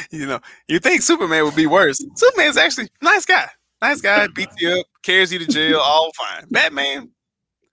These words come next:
Batman tries to dis-, j-, he tries to take you apart. And I don't mean, like, take you apart, pick you apart. I mean, like, he tries to take you apart. He will pull your arm off and beat you with it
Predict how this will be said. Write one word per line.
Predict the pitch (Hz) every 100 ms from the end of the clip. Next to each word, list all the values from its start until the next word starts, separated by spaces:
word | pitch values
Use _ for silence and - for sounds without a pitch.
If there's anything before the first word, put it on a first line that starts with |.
| - - - - - _ 190 -
Batman | - 214 214 202
tries | 196 165 165
to | 147
dis-, | 165 185 170 - - _ -
j-, | 156 -
he | 175 302
tries | 302 392 -
to | 302
take | 269
you | 185
apart. | - 120 - _ _ _ _ _ _ _ _ _ _ _ _ _
And | - 190
I |
don't | 269 254 -
mean, | 220 220 170
like, | 185 175
take | 208 -
you | 196
apart, | 175 202 147
pick | - 208
you | 180 165
apart. | 156 156 139
I | 185
mean, | 208 190
like, | 170
he | - 190
tries | 202 170 160
to |
take | - 156
you | 147 127
apart. | 117 143
He | 285
will | 202
pull | - 240
your | 214 170
arm | 160 170 160
off | 139
and | 117
beat | 143 139
you | 123
with | 113
it | 107